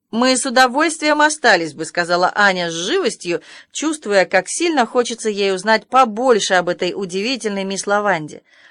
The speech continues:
«Но, боюсь, мы причиним вам немало неудобств. Вы ведь ждёте других гостей, не правда ли?»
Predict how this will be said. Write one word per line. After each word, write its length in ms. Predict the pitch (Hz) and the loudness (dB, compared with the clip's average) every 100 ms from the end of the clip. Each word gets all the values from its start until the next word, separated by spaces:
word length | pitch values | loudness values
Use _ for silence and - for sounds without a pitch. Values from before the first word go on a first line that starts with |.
| _ _ | _ _
«Но, 260 | 190 208 202 | -2 0 4
боюсь, 360 | 208 220 233 | 4 4 2
мы 140 | 233 214 | 0 -2
причиним 480 | 220 214 233 240 | -4 -4 -2 0
вам 200 | 226 226 214 | 2 2 2
немало 360 | 214 233 226 | 2 4 4
неудобств. 680 | 220 220 220 302 269 - - _ _ _ _ _ | 2 0 0 0 0 -2 -20 _ _ _ _ _
Вы 180 | 185 269 | -4 0
ведь 240 | 269 220 - | 0 -2 -8
ждёте 380 | 208 226 277 254 | -6 -4 -2 -2
других 300 | 254 254 262 | -2 -4 0
гостей, 380 | 208 190 180 165 | 0 0 -4 -4
не 120 | 165 | -4
правда 360 | 196 285 240 175 | -2 0 0 -4
ли?» 180 | 147 | -6